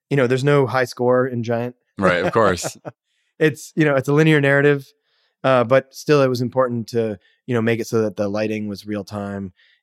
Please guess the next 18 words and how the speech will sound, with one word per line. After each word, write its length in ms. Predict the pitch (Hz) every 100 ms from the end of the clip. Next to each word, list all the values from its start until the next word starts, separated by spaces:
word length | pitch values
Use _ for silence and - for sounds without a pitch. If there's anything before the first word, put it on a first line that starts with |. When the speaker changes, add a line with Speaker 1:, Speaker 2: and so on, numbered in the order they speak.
| -
Speaker 1:
and 120 | 104
that 140 | 95
the 60 | 101
characters 500 | 120 107 104 98 95
looked 300 | 104 101 _ _ -
like 180 | 92
they 80 | 98
were 80 | 92
composited. 720 | 101 95 101 98 101 98 90 -
Uh, 300 | 98 90 85 -
and 160 | 104
Juan 220 | 113 120 117
Salvo 380 | 127 117 117
did 160 | 113 107
an 80 | 101
amazing 360 | 101 107 104
job 280 | 98 101 98
of, 160 | 95